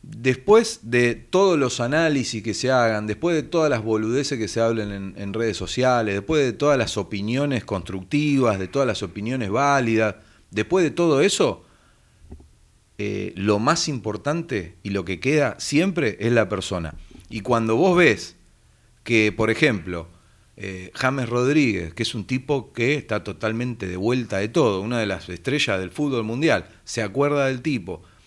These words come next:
Cuando vos ves que es, que es Vitanich, que vos decís, mirá, es lógico, el tipo este estuvo con, en él, en Banfield, ¿cuánto tiempo? Ahora, es re-,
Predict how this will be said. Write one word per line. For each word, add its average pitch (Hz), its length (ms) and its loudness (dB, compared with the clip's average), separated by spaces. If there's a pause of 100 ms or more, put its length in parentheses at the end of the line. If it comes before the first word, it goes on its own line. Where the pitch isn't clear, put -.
(220)
Cuando 123 300 0
vos 208 160 4
ves 202 120 4
que 120 140 0
es, 98 80 -2 (200)
que 104 120 -10
es 85 60 -10
Vitanich, 101 540 -2 (140)
que 143 120 -2
vos 220 200 6
decís, 123 260 -2 (280)
mirá, 95 360 0
es 90 60 -4
lógico, 107 400 4
el 90 80 -8
tipo 98 200 -2
este 120 140 2
estuvo 95 280 -4
con, 90 260 -6
en 92 200 -6
él, 117 160 0
en 95 100 0
Banfield, 104 340 0
¿cuánto 110 280 -2
tiempo? 78 320 -8 (100)
Ahora, 92 460 0 (640)
es 113 220 4
re-, 95 180 -2